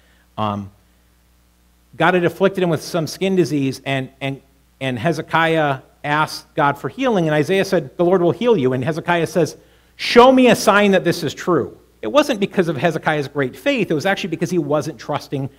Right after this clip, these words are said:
what Isaiah was saying. But it was a sign of his healing, and God gave him that sign. Moses winds up performing a variety of signs,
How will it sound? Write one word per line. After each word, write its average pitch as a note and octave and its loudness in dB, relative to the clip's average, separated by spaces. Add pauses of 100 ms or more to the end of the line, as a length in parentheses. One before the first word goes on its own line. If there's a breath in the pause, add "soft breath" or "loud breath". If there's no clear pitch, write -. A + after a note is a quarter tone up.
(140 soft breath)
what C3 -2
Isaiah A#2+ -2
was G#2+ -10
saying. G#2+ -12 (1080)
But F3+ 4
it F3+ 0
was F3+ 2
a E3 -4
sign F3 -2
of F3+ -2
his F#3 -2
healing, F#3+ -10 (560)
and D3 -2 (240)
God B2+ -6
gave A#3+ 0
him B3+ -6
that G#2 -10
sign. - -20 (1800)
Moses F3+ 0 (440)
winds F#3+ 0
up G3+ -2
performing F#3+ 2
a D#3 2
variety D#3+ 0
of C3+ -4
signs, A2 -6